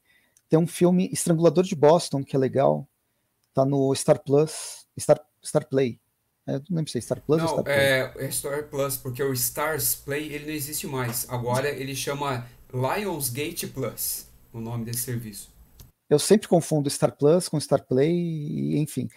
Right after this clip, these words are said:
Speaker 1: é o Star da, da Disney.
Speaker 2: Isso, o outro Star é o que passava a série do Alfred, que aí foi bem sucedida lá, e aí quando foi pra H B O, pra Warner, aí ela ganhou uma temporada e foi cancelada.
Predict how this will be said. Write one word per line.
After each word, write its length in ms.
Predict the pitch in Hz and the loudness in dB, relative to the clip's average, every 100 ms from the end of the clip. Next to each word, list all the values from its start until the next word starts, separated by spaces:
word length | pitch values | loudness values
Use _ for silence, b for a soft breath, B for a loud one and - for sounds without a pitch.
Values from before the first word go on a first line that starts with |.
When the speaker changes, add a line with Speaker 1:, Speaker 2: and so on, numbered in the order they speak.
| b b | b b
Speaker 1:
é 100 | 214 | 4
o 100 | 220 | 4
Star 440 | - 151 151 156 | 4 6 8 8
da, 320 | 131 131 127 | 6 6 6
da 140 | 113 127 | 6 4
Disney. 420 | 107 117 - 123 - _ | 4 -4 -6 -12 -14 _
Speaker 2:
Isso, 380 | 156 160 123 - - | -6 -4 -4 -6 -4
o 60 | |
outro 400 | 135 170 190 156 | 0 0 0 -4
Star 400 | 127 156 175 165 | -4 -2 -2 -2
é 60 | 135 | -4
o 80 | 131 | -4
que 80 | |
passava 480 | - 139 - 151 156 | -6 -4 -2 -4 -4
a 40 | 151 | -4
série 300 | 156 147 147 | -2 -4 -4
do 140 | 135 | -2
Alfred, 640 | 135 185 196 214 226 - - b b b b | 0 0 -2 -8 -10 -12 -20 b b b b
que 140 | - 135 | -6 -2
aí 100 | 131 | -2
foi 200 | - 127 | -2 -4
bem 160 | 151 | -2
sucedida 480 | 160 - 127 131 131 | -4 -4 -4 -4 -2
lá, 340 | 123 151 226 - | 0 -2 -4 -8
e 80 | 139 | -4
aí 140 | 139 147 | -2 -2
quando 220 | 160 160 | -6 -6
foi 280 | - 151 151 | -2 -2 -2
pra 180 | 143 127 | -2 -2
H 180 | 123 | -2
B 160 | 120 139 | -2 0
O, 240 | 143 202 | 0 -2
pra 160 | - 131 | -2 -2
Warner, 460 | 123 139 202 233 240 b b b | 0 0 -2 -6 -10 b b b
aí 140 | 123 | -2
ela 360 | 127 147 151 - | 0 0 -2 -4
ganhou 300 | 127 139 135 | -6 -2 -2
uma 140 | 131 139 | -2 -4
temporada 680 | 147 135 160 170 233 240 233 | -8 -8 -4 -4 -4 -6 -6
e 60 | |
foi 200 | 196 196 | -6 -6
cancelada. 580 | 185 190 202 156 113 101 | -6 -6 -4 -4 -4 -6